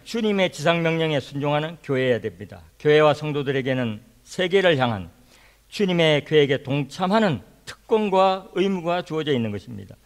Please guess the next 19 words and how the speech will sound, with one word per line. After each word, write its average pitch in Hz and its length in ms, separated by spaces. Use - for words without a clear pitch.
지상명령에서 202 840
제외된 175 380
사람은 160 500
아무도 143 420
없습니다. 113 560
구원받은 156 440
모든 151 400
성도들은 156 560
땅끝까지 190 680
복음을 143 380
전파하라는 135 680
명령을 123 580
받았기 156 360
때문입니다. 107 600
이 180 220
명령을 185 680
우리의 180 280
힘과 196 360
능력으로, 208 800